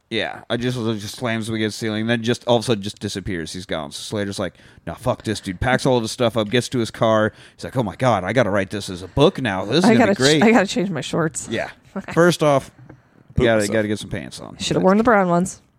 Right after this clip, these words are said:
Speaker 3: Shoulda worn the brown pants. It doesn't help the smell.
Speaker 2: That's
Speaker 1: No.
Speaker 2: not my problem right now.
Speaker 1: Um, but he puts the tape in. We get the, uh, you know, start of the movie all over again.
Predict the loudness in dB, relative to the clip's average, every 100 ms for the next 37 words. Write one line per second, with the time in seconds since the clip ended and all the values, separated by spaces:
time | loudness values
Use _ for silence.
0 | _ _ _ _ -16 -14 -12 -12 -12 -14
1 | -20 _ _ _ 0 0 0 -4 -4 -4
2 | -4 -4 -6 _ _ -6 2 6 6 4
3 | 2 0 -2 -4 -4 -8 0 4 4 2
4 | -4 2 4 6 6 2 2 2 2 2
5 | -2 2 2 4 4 4 4 2 2 -2
6 | -4 -10 _ _ _ -4 -2 0 -2 2
7 | 6 6 6 6 6 6 2 2 2 4
8 | 2 0 -2 -2 -2 -4